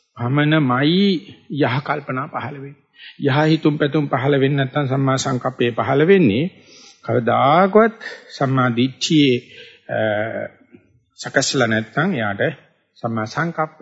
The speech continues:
යහ හිතුම් පැතුම් පහළ වෙන්නේ නැහැ. එයා කරන කරන සෑම දෙයකින්ම කරදරයට වැටෙනවා. දුකට පෙළඹෙනවා. ඒක නිසා සම්මා දිට්ඨිය ආවොත්, අ, හේතුඵල ධර්මය අනුව අනිවාර්යයෙන්ම ඒ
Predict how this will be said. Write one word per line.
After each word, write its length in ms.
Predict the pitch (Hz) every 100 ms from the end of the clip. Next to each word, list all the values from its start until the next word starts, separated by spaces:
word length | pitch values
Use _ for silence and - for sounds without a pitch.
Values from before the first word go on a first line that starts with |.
| 170 - - -
යහ 180 | 127 117
හිතුම් 320 | 127 123 127
පැතුම් 260 | 117 113 120
පහළ 260 | 110 104 127
වෙන්නේ 240 | 123 127
නැහැ. 180 | 143 156
එයා 200 | 139 123
කරන 300 | - 120 117 123
කරන 180 | 131 131
සෑම 540 | - 120 117 120 156
දෙයකින්ම 380 | 196 156 139 139
කරදරයට 460 | 175 131 113 104 107
වැටෙනවා. 380 | 110 78 - _ _ _ _ _ - -
දුකට 240 | 120 117 160
පෙළඹෙනවා. 460 | 175 131 110 85 - _
ඒක 160 | 143 120
නිසා 260 | 113 127
සම්මා 360 | 120 120 117 110
දිට්ඨිය 400 | 107 139 - 165 107
ආවොත්, 380 | 110 117 131 220 - _ - - _
අ, 120 | -
හේතුඵල 460 | 147 135 143 147 135
ධර්මය 320 | 127 127 131
අනුව 220 | 113 107 143
අනිවාර්යයෙන්ම 680 | 123 113 117 110 104 101 139 151 - _ _ _ _ _ _ _ _ _ _ _ _ _ _ _ _
ඒ 400 | 113 101 101 101